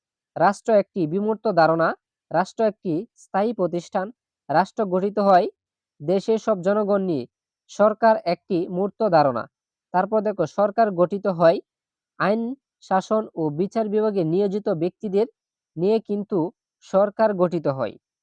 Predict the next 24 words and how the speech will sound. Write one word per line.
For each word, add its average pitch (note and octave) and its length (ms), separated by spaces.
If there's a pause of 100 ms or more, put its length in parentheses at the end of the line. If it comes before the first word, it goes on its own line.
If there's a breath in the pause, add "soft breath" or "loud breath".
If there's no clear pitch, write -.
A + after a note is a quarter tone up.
(920)
এখন A3+ 340
দেখো, A3+ 200
এমসিকিউ F3+ 420
গুলা E3 180
দেখাচ্ছি, D#3+ 500
যেগুলো E3 280
এমসিকিউ D#3+ 360
তোমাদের F3 500 (380)
একেবারে G#3+ 380 (100)
পড়লে G#3 280
মনে F#3 280
থাকবে D3 300 (160)
আজীবন। C#3 420 (120)
দেখো, D#3 280 (880)
দেখো, F#3+ 280 (120)
রাষ্ট্র F#3 360
পরিচালনা A3 480
করতে G3+ 340
গিয়ে G3 200
সরকার G#3+ 380 (100)
কয় G#3+ 180
ধরনের G#3 320 (440)
কাজ G3+ 200
সম্পন্ন G3+ 400